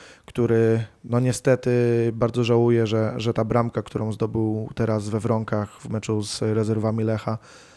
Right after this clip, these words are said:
nie przełożyła się bezpośrednio na punkty dla nas, bo naprawdę niezwykłej urody, e, trafienie. E, natomiast co do reszty składu, no, ja byłbym tutaj spokojny,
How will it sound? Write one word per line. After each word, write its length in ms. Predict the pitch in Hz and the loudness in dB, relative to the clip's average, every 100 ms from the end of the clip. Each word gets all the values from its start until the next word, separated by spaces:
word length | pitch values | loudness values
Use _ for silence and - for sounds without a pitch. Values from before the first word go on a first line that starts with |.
| _ 123 | _ -6
nie 120 | 120 | -4
przełożyła 480 | - 120 120 123 123 | 2 4 4 4 0
się 120 | 117 | -2
bezpośrednio 540 | 117 - 107 117 120 | -4 -4 -2 0 0
na 100 | 113 | 0
punkty 380 | - 127 120 117 | 0 -2 -2 -2
dla 180 | 110 110 | -2 0
nas, 320 | 113 127 - - - - _ - | -2 -2 -6 -20 -20 -20 _ -8
bo 460 | 113 110 110 110 | 2 4 4 2
naprawdę 640 | 113 110 117 101 110 107 110 107 - | 0 0 0 0 -2 -2 -4 -8 -6
niezwykłej 520 | 117 107 107 117 113 | -4 -2 -2 -2 0
urody, 480 | 113 110 104 117 151 _ _ _ _ _ - | 0 0 2 2 0 _ _ _ _ _ -14
e, 180 | 120 104 | -8 -8
trafienie. 600 | 101 113 - 113 117 139 - - - _ - - _ - | -6 -6 -4 -4 -2 -4 -6 -20 -20 _ -20 -20 _ -6
E, 240 | 127 127 131 | 0 2 2
natomiast 360 | 139 151 151 | 2 0 0
co 100 | 156 | 2
do 160 | 151 147 | 4 6
reszty 240 | 151 - | 4 0
składu, 500 | 143 - 147 147 151 - - - | -6 0 2 2 0 -2 -16 -6
no, 80 | 180 | -4
ja 80 | 170 | 0
byłbym 320 | 160 151 151 | 0 2 0
tutaj 280 | - 151 139 | 0 -2 -2
spokojny, 680 | - 139 151 131 113 123 | -4 -2 0 2 0 -2